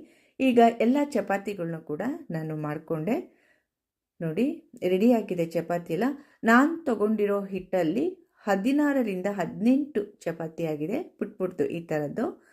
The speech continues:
ಮೂರು ಜನಕ್ಕೆ ಹೊಟ್ಟೆ ತುಂಬ ಆಗುತ್ತೆ. ನೀವು ಲಂಚ್ ಬಾಕ್ಸಿಗೆ ಕೂಡ ತಗೊಂಡು ಹೋಗ್ಬೋದು. ಬ್ರೇಕ್‌ಫಾಸ್ಟಿಗಂತೂ ಸೂಪರ್ ಆಗಿರುತ್ತೆ ಇದು. ನೀವು ಬೆಳಿಗ್ಗೆ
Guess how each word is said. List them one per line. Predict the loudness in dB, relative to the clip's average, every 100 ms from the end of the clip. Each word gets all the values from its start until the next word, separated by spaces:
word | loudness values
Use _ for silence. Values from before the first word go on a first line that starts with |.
| _ _ _ _
ಮೂರು | 6 6 6
ಜನಕ್ಕೆ | 4 2 2 0 0 -2 -2
ಹೊಟ್ಟೆ | -2 -4 _ -4 -2
ತುಂಬ | -2 -2 0 0
ಆಗುತ್ತೆ. | 0 -2 -6 -6 -6 -14 _ 0
ನೀವು | 4
ಲಂಚ್ | 6 4 2 2
ಬಾಕ್ಸಿಗೆ | 0 0 -4 -2
ಕೂಡ | -2 -2
ತಗೊಂಡು | -2 -4 -2 -4
ಹೋಗ್ಬೋದು. | -2 -4 -2 -2 -2 -8 _ _ _ -2
ಬ್ರೇಕ್‌ಫಾಸ್ಟಿಗಂತೂ | 2 2 0 -4 -2 -4 -4 -6 -10 -12
ಸೂಪರ್ | -14 -16 -20 _ 0 2 2
ಆಗಿರುತ್ತೆ | 0 -4 -4 -2 0
ಇದು. | 0 -2 -6 _ -2
ನೀವು | 2 6
ಬೆಳಿಗ್ಗೆ | 6 6 6